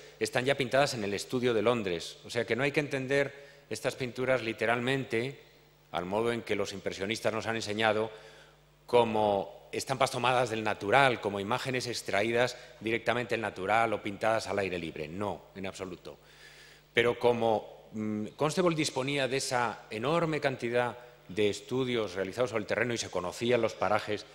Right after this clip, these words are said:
de memoria, era capaz de conservar la frescura de esas escenas, incluso aunque los pintara en su estudio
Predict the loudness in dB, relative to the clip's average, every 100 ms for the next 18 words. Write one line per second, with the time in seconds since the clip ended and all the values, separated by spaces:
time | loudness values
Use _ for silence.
0 | -20 -16 -4 -2 2 2 4 4 2 -2
1 | -8 -10 4 6 6 4 4 2 -4 -8
2 | -4 -2 -2 0 4 4 4 -2 -14 -2
3 | 0 0 -4 -2 2 4 4 2 -2 -6
4 | -4 -2 0 -2 -4 -14 -20 -14 -6 -4
5 | -2 0 2 2 0 -2 -4 -8 -2 2
6 | 2 0 -8 -8 -4 -4